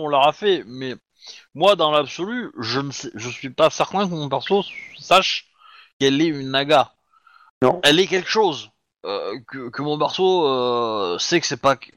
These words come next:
Speaker 1: c'est, elle est pas humaine ou, ou qu'elle est, euh, quelque chose d'autre, euh, ouais. Mais, euh, dans l'absolu, euh,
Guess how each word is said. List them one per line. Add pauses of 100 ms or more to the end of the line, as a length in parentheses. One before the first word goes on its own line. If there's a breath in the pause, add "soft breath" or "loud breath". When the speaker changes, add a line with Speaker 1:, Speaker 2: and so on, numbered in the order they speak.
(120)
Speaker 1:
c'est,
elle
est
pas
humaine
ou,
ou
qu'elle
est,
euh, (720 loud breath)
quelque
chose
d'autre,
euh, (400)
ouais. (400)
Mais,
euh,
dans
l'absolu,
euh,